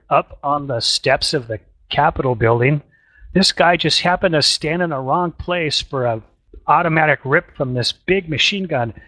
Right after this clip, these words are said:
and just like, you know how you're at the arcade and you try and shoot the star out of the center of the piece of paper? Well, that's what the steel links just did to this guy. And then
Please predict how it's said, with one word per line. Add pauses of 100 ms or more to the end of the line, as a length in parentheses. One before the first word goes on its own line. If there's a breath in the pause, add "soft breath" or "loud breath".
(220 loud breath)
and
just
like, (400)
you
know
how
you're
at
the
arcade
and
you
try
and
shoot
the
star
out
of
the
center
of
the
piece
of
paper? (380)
Well,
that's
what
the
steel
links
just
did
to
this
guy. (760)
And
then